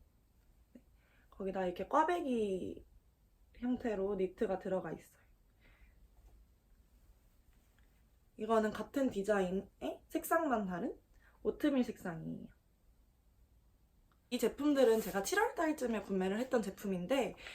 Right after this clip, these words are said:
우선 사이즈는 엑스 스몰 사이즈를 구매를 했어요. 제가 니트류는 조금 박시하게 입는 편이긴 한데 이 제품 같은 경우는 이렇게 브이넥이 다른 제품들보다 깊게 파여 있어서 크게 입는 것보단 오히려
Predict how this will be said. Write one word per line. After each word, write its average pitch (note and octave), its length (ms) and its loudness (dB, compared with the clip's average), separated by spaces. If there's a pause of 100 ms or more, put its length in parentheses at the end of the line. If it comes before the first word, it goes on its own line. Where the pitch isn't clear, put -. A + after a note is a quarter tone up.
우선 B3+ 420 4
사이즈는 C#4 800 2
엑스 C4+ 260 -2
스몰 C#4+ 420 2
사이즈를 A3 560 0
구매를 F#3+ 320 0
했어요. G3 540 0 (840)
제가 A3 320 2 (160)
니트류는 A#3+ 640 2
조금 - 240 -4
박시하게 G#4 500 4
입는 G#3 200 2
편이긴 B3+ 400 2
한데 A#3 420 2
이 G3 80 2
제품 A3+ 300 -2
같은 A#3 280 0
경우는 F#3+ 320 2
이렇게 F#3+ 440 -2 (300)
브이넥이 A3 840 4 (220)
다른 E4+ 260 4
제품들보다 G#3+ 840 2
깊게 C4+ 340 0
파여 D#4 300 2
있어서 F#3+ 760 -2 (640)
크게 G4 280 2
입는 D4 240 2
것보단 G3 420 0
오히려 F3+ 360 0